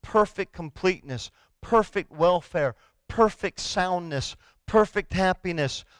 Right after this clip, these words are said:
perfect friend. You see what I'm saying? And God says, the man whose mind is stayed upon God, who stayed upon the Lord, he will be protected and guarded by that perfect peace.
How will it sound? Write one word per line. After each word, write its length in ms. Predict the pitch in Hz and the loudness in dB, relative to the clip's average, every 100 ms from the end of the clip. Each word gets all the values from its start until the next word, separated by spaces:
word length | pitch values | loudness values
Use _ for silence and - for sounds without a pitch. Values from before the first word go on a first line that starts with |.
| _ _ | _ _
perfect 560 | - 240 220 - 190 - | 0 4 4 4 -8 -6
friend. 280 | - 202 - _ _ | -4 -4 -4 _ _
You 160 | 185 | -6
see 240 | 175 - 233 | -4 -2 0
what 160 | 208 | 2
I'm 160 | 185 175 | 0 0
saying? 600 | - 220 202 175 131 113 113 _ _ _ _ _ | -4 -2 -2 -4 -8 -12 _ _ _ _ _ _
And 200 | - 151 | -12 -6
God 360 | 139 170 185 160 | 2 2 2 -2
says, 520 | - 170 147 131 - _ _ - | -2 2 2 0 -6 _ _ -8
the 100 | 147 | -2
man 320 | 180 190 175 | 0 0 -2
whose 280 | 165 147 147 | -4 -4 -2
mind 460 | 170 190 185 170 | 2 2 2 0
is 120 | 147 | -4
stayed 560 | - - - 185 190 170 | -4 -8 -4 0 2 2
upon 580 | 147 - 175 175 160 123 | -2 -4 -2 -2 -4 -4
God, 540 | 156 165 143 117 113 _ _ _ - | 0 2 2 0 -6 _ _ _ -8
who 120 | 190 | -6
stayed 480 | - - 190 202 185 | -6 -4 2 4 2
upon 460 | 160 - 190 175 | -2 -2 0 0
the 80 | 156 | -2
Lord, 460 | 156 170 175 143 - _ _ _ | -2 2 2 2 0 _ _ _
he 220 | - 208 202 | -2 -2 2
will 160 | 185 | 2
be 200 | 151 175 | 0 -6
protected 840 | - 165 151 - 190 185 - 151 | -4 -4 -4 2 2 2 -6 -8
and 260 | 147 147 120 | -8 -8 -2
guarded 580 | 147 156 156 139 120 110 | 2 4 2 0 -8 0
by 300 | 139 139 139 | 2 2 2
that 340 | 135 127 - | 0 -4 -8
perfect 500 | - 139 - - _ | -10 -10 -10 -18 _
peace. 580 | - 151 _ - - - | -18 -18 _ -18 -16 -18